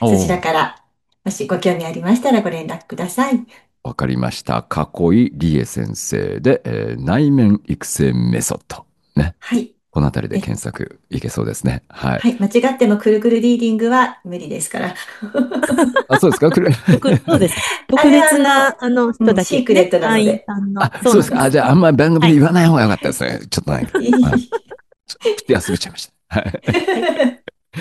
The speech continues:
Speaker 1: 長谷川先生も、あの、この機会ですからね、お二人でビジネスも始めてもいいですし、
Speaker 2: うん。
Speaker 1: もう長谷川先生、今やってらっしゃるものをちょっともう一回番組のラストにピーアールを押さえておきましょうか。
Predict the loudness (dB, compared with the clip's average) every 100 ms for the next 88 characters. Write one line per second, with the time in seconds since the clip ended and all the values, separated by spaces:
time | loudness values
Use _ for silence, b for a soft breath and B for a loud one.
0 | 0 0 B 2 4 4 4 4 4 4
1 | 4 4 4 4 4 4 4 4 2 2
2 | 2 2 4 2 2 2 2 2 2 2
3 | 0 0 2 2 2 2 2 0 0 0
4 | 0 0 0 2 2 2 4 4 4 2
5 | 0 2 2 2 2 2 2 2 2 4
6 | 4 2 2 0 0 0 0 0 0 0
7 | 2 0 0 -2 0 2 2 0 -2 0
8 | 2 2 2 4 2 2 0 -2 -4 -4
9 | -4 -4 -2 0 0 -2 -4 -8 -10 b
10 | b -6 -4 -4 -4 -4 -4 -6 -8